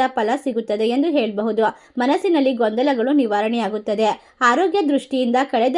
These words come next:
ದಿನಗಳಲ್ಲಿ ಇದ್ದಂತಹ ಸಣ್ಣ ಪುಟ್ಟ ತೊಂದರೆಗಳು ಕಡಿಮೆಯಾಗಿ ನಿಮ್ಮ ವಿಶೇಷವಾದ ಜೀವನ ಶೈಲಿಯನ್ನ ಬದಲಾಯಿಸಿಕೊಳ್ಳುವಂತಹ ಸಣ್ಣ ಪುಟ್ಟ ಯೋಜನೆಗಳನ್ನ ರೂಪಿಸಿಕೊಳ್ಳುವಂತಹ ಮನಸ್ಥಿತಿ ಉಂಟಾಗುತ್ತೆ. ನಿದ್ರೆ ಮತ್ತು ವ್ಯಾಯಾಮದ ಕಡೆಗೆ ಗಮನ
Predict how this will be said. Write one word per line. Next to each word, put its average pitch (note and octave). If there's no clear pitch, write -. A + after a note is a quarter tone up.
ದಿನಗಳಲ್ಲಿ A3+
ಇದ್ದಂತಹ C4+
ಸಣ್ಣ A#3+
ಪುಟ್ಟ A#3+
ತೊಂದರೆಗಳು A#3+
ಕಡಿಮೆಯಾಗಿ B3
ನಿಮ್ಮ C4
ವಿಶೇಷವಾದ C#4+
ಜೀವನ C#4
ಶೈಲಿಯನ್ನ A3
ಬದಲಾಯಿಸಿಕೊಳ್ಳುವಂತಹ A#3+
ಸಣ್ಣ C4+
ಪುಟ್ಟ -
ಯೋಜನೆಗಳನ್ನ B3
ರೂಪಿಸಿಕೊಳ್ಳುವಂತಹ A3+
ಮನಸ್ಥಿತಿ A#3
ಉಂಟಾಗುತ್ತೆ. G#3+
ನಿದ್ರೆ C4
ಮತ್ತು D4
ವ್ಯಾಯಾಮದ C4
ಕಡೆಗೆ A#3+
ಗಮನ A3+